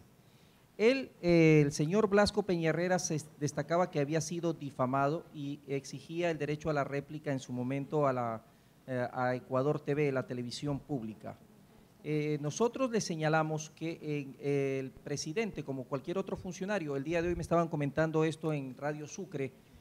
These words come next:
hablábamos sobre las expresiones del ex, del prefecto Jimmy Jairala,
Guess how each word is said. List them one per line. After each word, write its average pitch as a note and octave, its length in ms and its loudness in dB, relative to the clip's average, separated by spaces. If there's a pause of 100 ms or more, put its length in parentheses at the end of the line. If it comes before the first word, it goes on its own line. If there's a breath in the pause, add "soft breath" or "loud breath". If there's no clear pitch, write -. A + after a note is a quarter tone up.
(180 soft breath)
hablábamos D#3 500 2
sobre C3+ 540 0
las C3+ 240 -4
expresiones E3 720 -2
del C#3+ 220 0
ex, C#3+ 180 -2 (100)
del C3+ 140 -4
prefecto D#3+ 480 -4
Jimmy E3 240 -6
Jairala, E3 720 0